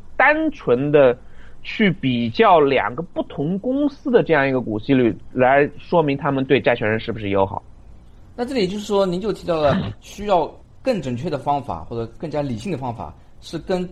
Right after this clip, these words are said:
Speaker 2: 它本身的最优的股息率去对比。那么如果高了，
Speaker 1: 对。
Speaker 2: 就是对债权人不友好，低了呢，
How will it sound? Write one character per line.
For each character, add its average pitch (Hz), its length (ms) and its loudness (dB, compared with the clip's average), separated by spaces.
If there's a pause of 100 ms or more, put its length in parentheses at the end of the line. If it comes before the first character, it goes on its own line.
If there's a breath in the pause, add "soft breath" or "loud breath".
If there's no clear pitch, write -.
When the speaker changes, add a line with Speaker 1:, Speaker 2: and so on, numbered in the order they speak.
Speaker 2:
它 - 160 -6 (180)
本 131 240 0
身 208 220 -6
的 180 100 -2
最 180 300 -4
优 160 140 -4
的 117 200 -2 (220)
股 123 160 -6
息 120 140 -8
率 185 100 -6
去 123 100 -12
对 120 140 -8
比。 82 160 -14 (380 soft breath)
那 135 80 -10
么 135 80 -4
如 139 100 -4
果 156 260 2
高 190 160 8
了， 170 160 4
Speaker 1:
对。 - 120 -16 (200)
Speaker 2:
就 135 80 -8
是 117 240 -4 (140)
对 117 200 -4 (160)
债 120 140 -2
权 113 160 -8
人 104 180 -8 (140)
不 - 80 -8
友 113 100 -2
好， 87 240 -10 (300)
低 170 100 -6
了 160 120 -2
呢， 101 240 -4